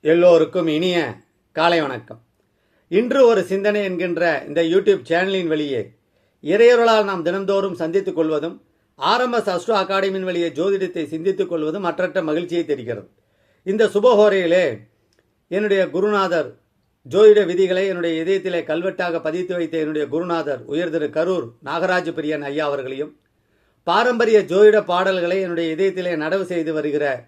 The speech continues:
உயர் திரு கொடிக்கம்பம் ஜோதிடர் எஸ் பி சோமசுந்தரம் ஐயா அவர்களையும்,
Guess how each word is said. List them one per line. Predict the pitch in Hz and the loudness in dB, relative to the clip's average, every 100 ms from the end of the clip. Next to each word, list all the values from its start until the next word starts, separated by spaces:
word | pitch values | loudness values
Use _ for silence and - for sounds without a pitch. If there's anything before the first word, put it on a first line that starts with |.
| _ _ _ _ _ _ | _ _ _ _ _ _
உயர் | 180 214 | 4 4
திரு | 185 175 | 4 0
கொடிக்கம்பம் | 170 180 202 214 202 160 | 0 2 4 2 0 -2
ஜோதிடர் | 180 170 151 | -2 0 0
எஸ் | 156 151 | -2 0
பி | 190 175 | -2 -2
சோமசுந்தரம் | 175 208 202 175 165 156 | -4 -4 -4 -4 -4 -4
ஐயா | 156 165 | -2 -2
அவர்களையும், | 156 135 139 139 143 | -2 -4 -4 -4 -6